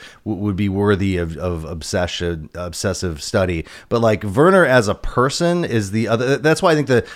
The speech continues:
the subject of this podcast is Werner Herzog and not just one of his films individually, because he is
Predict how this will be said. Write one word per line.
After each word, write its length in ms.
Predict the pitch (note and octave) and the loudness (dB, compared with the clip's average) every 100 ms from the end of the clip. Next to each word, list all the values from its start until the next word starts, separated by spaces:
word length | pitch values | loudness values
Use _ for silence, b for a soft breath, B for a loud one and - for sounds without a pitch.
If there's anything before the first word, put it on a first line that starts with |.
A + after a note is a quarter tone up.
| B | B
the 80 | A#2+ | -4
subject 400 | - C#3+ B2+ A#2+ | 4 4 4 0
of 120 | A2+ | 2
this 260 | A2 - - b | 0 -2 -10 b
podcast 400 | - A#2+ A#2 F#2+ | 0 2 2 0
is 160 | G2+ E2 | -2 0
Werner 260 | A2 G2+ E2 | 0 2 0
Herzog 540 | G#2+ G2+ - E2+ D#2 | -2 -2 0 -2 0
and 120 | F2 | -2
not 260 | F#2+ F#2 - B B | 0 -2 -4 B B
just 200 | A2+ F#2 | -2 0
one 140 | G#2+ | 0
of 80 | G2+ | 0
his 160 | F2+ - | -2 -2
films 380 | G#2+ F#2+ F2 F2 | -2 -2 -2 -4
individually, 480 | E2+ D#2+ F2 F2 | -4 -4 -4 -4
because 300 | E2+ F2 F2+ | -4 -4 -6
he 300 | - C#3+ C#3 | -4 0 0
is 360 | A#2 A2+ G#2+ | 0 -2 -2